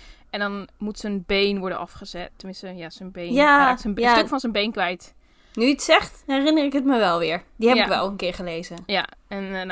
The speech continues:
Speaker 1: ja, goed, je leest dan helemaal over zijn, ja, ja, goed, hoe die daarmee omgaat. En eh,
Speaker 2: Ja.
Speaker 1: hij kri-, hij krijgt verkering en, eh,
Speaker 2: Ja,
Speaker 1: alles.
Speaker 2: ja.
Speaker 1: De struggles daaromheen van, en
Speaker 2: Ja.
Speaker 1: je bent je been kwijt, maar je vindt
Speaker 2: Ja.
Speaker 1: ook een meisje leuk en
Speaker 2: Ja.
Speaker 1: alles daaromheen.
Speaker 2: Ja, ik,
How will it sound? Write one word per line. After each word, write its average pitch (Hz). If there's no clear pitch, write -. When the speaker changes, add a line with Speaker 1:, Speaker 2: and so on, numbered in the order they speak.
Speaker 1:
ja, 165
goed, -
je 180
leest 180
dan 175
helemaal 175
over 185
zijn, 175
ja, -
ja, -
goed, -
hoe 160
die 175
daarmee 170
omgaat. -
En -
eh, 165
Speaker 2:
Ja. 196
Speaker 1:
hij 170
kri-, -
hij 180
krijgt -
verkering 175
en, 190
eh, -
Speaker 2:
Ja, 185
Speaker 1:
alles. 196
Speaker 2:
ja. 214
Speaker 1:
De 170
struggles 233
daaromheen 190
van, 180
en -
Speaker 2:
Ja. 226
Speaker 1:
je 180
bent 180
je 180
been 170
kwijt, -
maar 180
je 190
vindt 233
Speaker 2:
Ja. 208
Speaker 1:
ook 202
een 190
meisje 160
leuk -
en -
Speaker 2:
Ja. 196
Speaker 1:
alles -
daaromheen. 185
Speaker 2:
Ja, 214
ik, 233